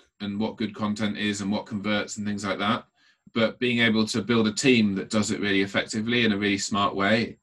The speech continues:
I think we're not there yet. And being able to facilitate that, I think, is, is where the next kind of wave is.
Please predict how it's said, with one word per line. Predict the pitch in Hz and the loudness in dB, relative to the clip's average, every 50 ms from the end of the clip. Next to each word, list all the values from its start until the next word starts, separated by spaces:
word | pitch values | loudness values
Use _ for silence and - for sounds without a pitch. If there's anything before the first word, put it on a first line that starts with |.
| _ _ | _ _
I | 101 101 | -6 -6
think | - - 107 98 76 73 | -4 -6 -6 -6 -4 -6
we're | 95 101 | -4 -4
not | 104 - - | -4 -4 -2
there | 98 98 101 | 0 0 2
yet. | 101 104 110 113 107 - - | 4 4 4 2 2 -2 -6
And | 98 101 95 | -8 -4 -2
being | 104 101 98 98 | -2 -2 0 0
able | 98 95 92 95 92 | 0 0 0 -2 0
to | 98 95 95 104 - _ _ _ _ _ _ | 0 -2 -2 -4 -8 _ _ _ _ _ _
facilitate | - 110 110 - 117 117 113 110 - 113 104 92 | -10 -10 -6 -4 -4 -4 -4 -2 -2 -4 -2 0
that, | 110 117 117 - - | 0 -2 -2 -2 -4
I | 104 | -10
think, | 104 110 110 98 - | -6 -6 -6 -6 -4
is, | - 95 95 - - - _ _ _ _ _ _ _ | -4 -4 -6 -6 -12 -16 _ _ _ _ _ _ _
is | 98 95 95 | -14 -12 -8
where | 101 98 98 | -6 -6 -4
the | 98 98 | -4 -4
next | 101 98 95 - - - - - - _ _ _ _ _ _ _ _ _ _ _ | -4 -4 -6 -6 -10 -10 -12 -14 -16 _ _ _ _ _ _ _ _ _ _ _
kind | - 107 98 98 | -2 0 0 0
of | 95 95 | -2 -2
wave | 98 98 104 107 110 110 113 | 0 2 2 2 2 2 2
is. | 120 131 135 131 - - | 2 2 2 2 -2 -8